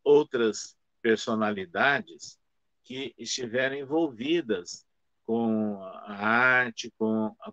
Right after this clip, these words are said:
poesia. Eu me recordo que nos anos mil novecentos e setenta, aqui na, na cidade de São Paulo, foi feito um festival de arte mediúnico no Teatro Municipal de São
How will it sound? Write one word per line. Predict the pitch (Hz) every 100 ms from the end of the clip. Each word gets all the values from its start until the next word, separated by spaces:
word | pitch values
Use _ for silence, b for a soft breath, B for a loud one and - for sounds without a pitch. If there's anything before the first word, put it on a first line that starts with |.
| _
poesia. | 107 101 95 92 98 127 143 110 95 _ _ _ _ _
Eu | 107 113
me | 120 113
recordo | 120 113 - 123 131 131 117 113 -
que | 131
nos | 123 120 104 110
anos | 113 113 110 95
mil | 110 110
novecentos | 104 98 113 104 -
e |
setenta, | 98 - 120 139 139 98
aqui | - 113
na, | 107 101 92 90 - _ _
na | -
cidade | - - 92 95
de | -
São | - 90 _
Paulo, | 110 127 131 92 _ _ _ _ _ _
foi | 113
feito | 107 127 131 -
um | 170 170 160
festival | - 90 - 139 92 _ 107 139 143 110
de | 92
arte | 107 113 - 110
mediúnico | 101 90 90 110 143 127 110
no | 123 127
Teatro | - 131 120 151 185 - 151
Municipal | 139 127 - 113 - 131 139
de | -
São | 120 92